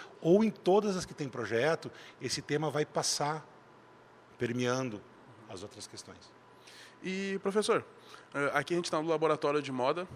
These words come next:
Speaker 2: e aonde os acadêmicos podem, eh, se inserir pra fazer suas horas complementares, seus estágios aqui dentro da Fevale?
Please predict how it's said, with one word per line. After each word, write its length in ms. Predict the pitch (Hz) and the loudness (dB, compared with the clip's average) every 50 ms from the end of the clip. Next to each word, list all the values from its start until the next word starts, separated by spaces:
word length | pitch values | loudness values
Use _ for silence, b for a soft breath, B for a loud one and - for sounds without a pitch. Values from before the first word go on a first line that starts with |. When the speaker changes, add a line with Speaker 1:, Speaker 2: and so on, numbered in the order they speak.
| - B B B B B B B - | -18 B B B B B B B -10
Speaker 2:
e 420 | 180 185 190 190 190 190 180 170 - - | -8 -6 -6 -6 -4 -4 -4 -6 -2 2
aonde 400 | 180 190 190 196 214 240 220 233 | 4 4 6 6 4 2 2 0
os 180 | 226 226 202 196 | 0 0 2 2
acadêmicos 760 | 202 - 220 202 160 170 180 202 214 208 - 185 - - - | 2 4 2 2 2 0 0 -2 -2 -4 -6 -6 -8 -8 -6
podem, 580 | - - 160 165 180 180 185 185 185 180 180 | 0 2 4 4 4 2 2 0 0 -2 -2
eh, 340 | 175 170 170 165 165 160 160 147 | 0 2 2 2 2 2 0 0
se 140 | - - | -2 -4
inserir 300 | 190 175 196 170 147 185 | -2 0 0 0 0 0
pra 100 | 175 175 | 0 -2
fazer 360 | 160 - 160 151 135 135 151 151 | 0 2 2 2 2 0 -2 -4
suas 200 | - 165 127 151 | -2 -2 0 0
horas 140 | 143 143 | 0 -2
complementares, 680 | - 151 - 156 147 135 120 - 127 135 147 147 147 143 | -2 -4 -4 -2 -2 -2 0 0 2 4 4 2 2 -2
seus 200 | - 147 127 131 | -4 -6 -4 -6
estágios 640 | 127 - - 120 127 139 143 135 131 117 - - - | -6 -2 2 2 2 2 2 -2 -6 -10 -8 -6 -4
aqui 200 | 131 123 - 143 | -6 -6 -2 -2
dentro 200 | 139 139 135 143 | -2 -2 0 -2
da 100 | 139 131 | -4 -4
Fevale? 340 | - 131 113 113 117 117 | -4 -2 0 0 0 0